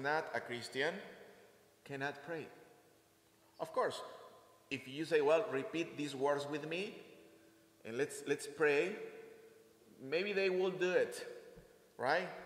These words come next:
But a non-believer, someone who is not a Christian, cannot pray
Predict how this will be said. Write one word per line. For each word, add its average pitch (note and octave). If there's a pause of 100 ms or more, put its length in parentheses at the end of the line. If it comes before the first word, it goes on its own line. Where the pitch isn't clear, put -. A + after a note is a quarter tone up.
(420)
But C3
a C3
non-believer, E3+
someone E3
who D3+
is C#3+
not D3
a D3+
Christian, D3 (120)
cannot C3+
pray E3+